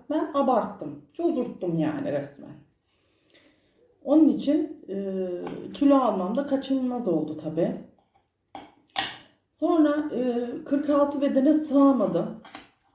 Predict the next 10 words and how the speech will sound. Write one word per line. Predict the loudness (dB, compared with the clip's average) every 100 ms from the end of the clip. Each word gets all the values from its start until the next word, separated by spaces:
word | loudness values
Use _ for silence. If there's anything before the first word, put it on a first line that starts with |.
| _ _ _ _ _ _ _ -20 -20 _ _ -20 -14 -14 -4 2
Dedim | 4 4
ki, | 4 0
"Özge, | 0 0 0 -2 -6 -16 _
bu | -8
iş | -6 -6 -2
böyle | 2 4
olmayacak. | 4 4 2 2 0 -2 -10 _ _ _ _ _ _
Bir | -2 2 4
an | 4
önce | 0 0 0 -2 -4